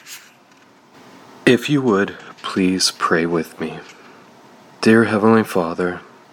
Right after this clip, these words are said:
we have made such a mess of things in this world today.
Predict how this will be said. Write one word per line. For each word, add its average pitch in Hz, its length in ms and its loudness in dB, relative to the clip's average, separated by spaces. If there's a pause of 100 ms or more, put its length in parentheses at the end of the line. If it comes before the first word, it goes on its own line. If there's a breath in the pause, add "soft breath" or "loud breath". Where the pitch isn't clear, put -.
(640)
we 107 240 6
have 104 420 0
made 92 560 -2 (220)
such - 600 0 (120)
a 92 60 -12
mess 92 420 -4
of - 140 -12
things 87 720 -10 (140)
in 90 240 -8
this 85 280 -8
world 87 360 -10
today. 87 540 -8